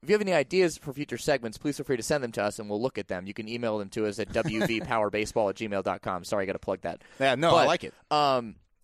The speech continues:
Speaker 1: anyways, this week, our segment is going to be something a little bit different.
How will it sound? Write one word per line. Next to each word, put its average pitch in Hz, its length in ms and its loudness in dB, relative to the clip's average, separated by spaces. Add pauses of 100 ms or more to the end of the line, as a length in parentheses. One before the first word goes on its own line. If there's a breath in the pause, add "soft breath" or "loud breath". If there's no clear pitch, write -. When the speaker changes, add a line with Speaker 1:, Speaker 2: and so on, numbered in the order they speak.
(560)
Speaker 1:
anyways, 139 480 0 (560)
this 202 340 2
week, 160 400 -2 (340)
our 156 200 4
segment 135 460 0 (100)
is 135 180 2
going 151 180 2
to 147 60 -6
be 139 80 0
something 135 280 0
a 120 60 4
little 170 180 4
bit 151 120 2
different. 107 340 -2